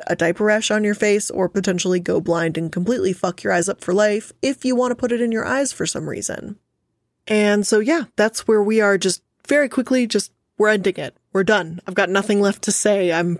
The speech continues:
pretty, pretty grossed out by this, and, and of course, this is how I would choose to end the year, with this type of video.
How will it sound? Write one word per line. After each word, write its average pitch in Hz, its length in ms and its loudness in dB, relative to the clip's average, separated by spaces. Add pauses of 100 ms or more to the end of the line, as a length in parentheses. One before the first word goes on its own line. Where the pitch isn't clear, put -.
(100)
pretty, 196 560 0
pretty 262 180 0
grossed 226 300 2
out 220 120 0
by 165 140 0
this, 156 320 -2
and, 139 300 -4 (120)
and 165 300 -2 (140)
of - 100 -20
course, 185 220 2
this 175 180 -2
is 165 140 -2
how 160 160 0
I 165 80 4
would 165 200 0
choose 165 280 -2
to - 120 -2
end 151 200 -4
the 147 40 -2
year, 151 280 0
with 139 180 -2
this - 180 0
type - 220 -2
of 135 100 -2
video. 135 500 -2